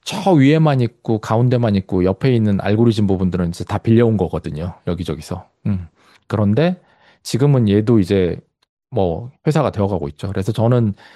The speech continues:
처음 시작할 때, 제 사업을 시작할 때 이 테슬라에서 영감을 굉장히 많이 받았거든요. 그래서 결국은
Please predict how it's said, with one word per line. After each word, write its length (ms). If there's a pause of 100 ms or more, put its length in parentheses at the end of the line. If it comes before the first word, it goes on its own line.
(220)
처음 260
시작할 500
때, 160
제 160
사업을 280
시작할 340
때 200
이 100
테슬라에서 760
영감을 400
굉장히 560
많이 320
받았거든요. 760 (460)
그래서 180
결국은 760